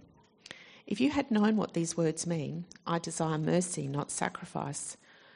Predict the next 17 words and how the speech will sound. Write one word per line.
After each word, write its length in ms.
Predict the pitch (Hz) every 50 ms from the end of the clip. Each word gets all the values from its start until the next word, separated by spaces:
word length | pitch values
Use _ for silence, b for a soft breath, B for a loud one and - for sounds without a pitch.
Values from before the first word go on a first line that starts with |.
| B B B B
you 100 | B 208
would 120 | 202 196 190
not 160 | 190 190 202
have 120 | 220 214
condemned 420 | - - 220 208 185 165 170 165 -
the 140 | - 170
innocent, 600 | 165 160 160 160 - - 147 147 - - - - - b b b b b b b b b
for 140 | b - -
the 80 | 180 180
Son 440 | - - - 185 185 202 208 214 - -
of 240 | - 214 214 - 185
Man 380 | 175 160 143 143 147 156 160 - -
is 180 | - 165 -
Lord 280 | 175 170 160 156 160 160
of 100 | 160 -
the 80 | - 160
Sabbath." 580 | - - 165 160 - 147 147 - - - -